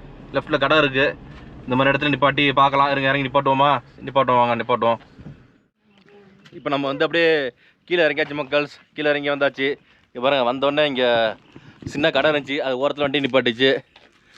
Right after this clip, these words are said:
அப்படியே. இங்க வந்து என்னன்னா, மொடவாட்டுக்கால் ஃபேமஸு, மொடவாட்டுக்கால், பெப்பரு, சிறுமலை வாழைப்பழம் செம ஃபேமஸு. வந்தோம்னா கண்டிப்பா நம்ம அந்த ப-, பழத்தை வாங்கி சாப்பிட்ணும், அப்படியே வீட்டுக்கு வாங்கிட்டு போலாம். சரிங்களா?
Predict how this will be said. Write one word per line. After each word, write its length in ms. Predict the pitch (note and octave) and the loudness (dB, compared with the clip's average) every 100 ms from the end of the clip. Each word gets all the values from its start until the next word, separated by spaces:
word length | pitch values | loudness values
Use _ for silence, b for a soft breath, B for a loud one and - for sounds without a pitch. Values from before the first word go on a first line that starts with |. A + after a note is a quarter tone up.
| b - | b 0
அப்படியே. 280 | A2+ B2 B2+ - b b b b b b b b - | 6 8 6 2 b b b b b b b b -2
இங்க 100 | A#2+ B2 | 6 8
வந்து 120 | C#3+ C3 | 8 6
என்னன்னா, 240 | C#3 D3+ C#3+ A#2+ | 6 6 6 6
மொடவாட்டுக்கால் 520 | B2+ D3+ D3 C3+ C3 B2+ | 8 8 6 6 4 6
ஃபேமஸு, 400 | C3 C3 C3 B2+ A#2+ b b b B2 | 4 4 8 6 6 b b b 6
மொடவாட்டுக்கால், 600 | D3 C#3+ C#3 C3 C3 C#3 - - | 6 6 6 6 6 6 4 0
பெப்பரு, 420 | B2 - D3+ C#3 D3 - B B B B - | -4 4 6 6 6 0 B B B B 2
சிறுமலை 340 | D3 E3+ D#3+ C#3+ C3+ A#2+ | 4 6 4 4 2 2
வாழைப்பழம் 380 | C3+ - E3 D3 | 0 -2 -4 -6
செம 160 | A2+ C3+ | -6 -4
ஃபேமஸு. 420 | D3 D#3 C3 D3 - _ b b - | -4 -6 -4 -6 -8 _ b b -10
வந்தோம்னா 380 | A2+ C#3 D3 D#3+ C#3+ | -2 2 4 4 2
கண்டிப்பா 320 | C3+ C#3 D#3+ D3 C3 A#2 G2+ - B B B B A2+ | 2 6 6 8 6 4 0 -12 B B B B -2
நம்ம 260 | A#2+ B2+ | 6 8
அந்த 280 | A#2+ B2 B2 | 6 4 -2
ப-, 100 | A2+ A2 | -4 -6
பழத்தை 240 | D3 D3+ | -4 -2
வாங்கி 160 | D3+ C#3+ | -4 0
சாப்பிட்ணும், 420 | D3+ D3+ D3+ E3 D#3+ _ _ C3+ | -2 -2 -8 -8 -10 _ _ -12
அப்படியே 320 | C3 D#3+ D#3 D#3 C3 A#2+ | -6 -2 0 2 0 0
வீட்டுக்கு 300 | C#3+ D3+ D3 | -4 -6 -2
வாங்கிட்டு 220 | D3 C3+ B2+ | -2 -2 -2
போலாம். 200 | B2+ - | -2 -4
சரிங்களா? 320 | C3+ B2+ C3+ | -10 -4 -2